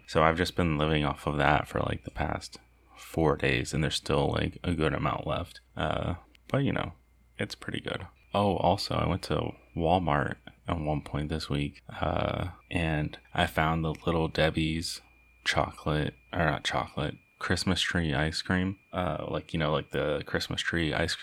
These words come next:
uh, cakes, and, like, the little pints of ice cream. So I got me and Dexter each a pint of that, and it's, uh, fucking great. The, uh, it just really hits, like, the cake bites really hit. Really, the real star of the show is, like, those little, like,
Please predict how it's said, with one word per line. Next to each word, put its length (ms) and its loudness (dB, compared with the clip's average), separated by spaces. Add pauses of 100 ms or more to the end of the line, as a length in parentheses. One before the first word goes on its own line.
(100)
uh, 280 2 (120)
cakes, 600 -2
and, 100 -8
like, 160 -8
the 80 -4
little 160 -4
pints 280 -10
of 60 -6
ice 160 -2
cream. 200 -6
So 100 -4
I 40 -2
got 160 -2
me 120 -4
and 100 -4
Dexter 320 -4
each 220 -6
a 140 -2
pint 260 -6
of 80 -4
that, 340 0 (120)
and 200 -2
it's, 320 -2
uh, 360 0
fucking 600 -2
great. 440 -4 (240)
The, 180 4
uh, 320 0 (240)
it 160 -6
just 460 0 (140)
really 340 0
hits, 260 0
like, 140 -6
the 60 -2
cake 340 -2 (100)
bites 260 2
really 160 2
hit. 220 2
Really, 360 4
the 140 4
real 160 6
star 260 4
of 80 0
the 60 -2
show 220 0
is, 100 0
like, 120 -4
those 200 -2
little, 200 2
like, 240 4